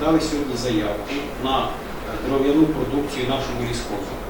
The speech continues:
Він її по нашому переліку нарізає. От, потім будемо наймати бригаду, яка сьогодні здатна зробити в найближчий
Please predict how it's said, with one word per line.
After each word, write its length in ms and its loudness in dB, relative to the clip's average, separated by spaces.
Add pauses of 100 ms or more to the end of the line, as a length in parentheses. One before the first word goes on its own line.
(560)
Він 160 6
її 160 6
по 180 -2
нашому 720 0 (100)
переліку 520 0
нарізає. 640 -2 (760)
От, 120 2 (140)
потім 320 2 (140)
будемо 280 4
наймати 560 0
бригаду, 440 2
яка 380 0
сьогодні 360 -4
здатна 520 2
зробити 540 -2
в 40 2
найближчий 540 0